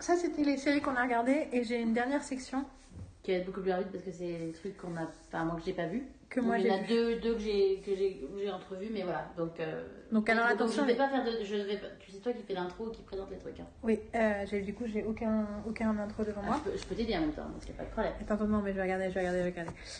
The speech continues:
Speaker 1: Alors, <clears throat> première chose que j'ai regardée cet été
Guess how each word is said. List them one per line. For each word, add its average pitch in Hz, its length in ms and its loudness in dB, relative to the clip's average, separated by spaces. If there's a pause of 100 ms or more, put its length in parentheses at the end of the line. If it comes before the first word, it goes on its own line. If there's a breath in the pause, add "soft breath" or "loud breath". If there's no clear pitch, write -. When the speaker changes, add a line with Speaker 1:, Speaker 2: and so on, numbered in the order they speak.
(160 loud breath)
Speaker 1:
Alors, 269 320 8 (280)
<clears throat> 285 400 6
première 320 300 6
chose 330 240 4
que 285 80 4
j'ai 262 100 6
regardée 233 300 4
cet 254 120 -2 (140)
été 285 140 6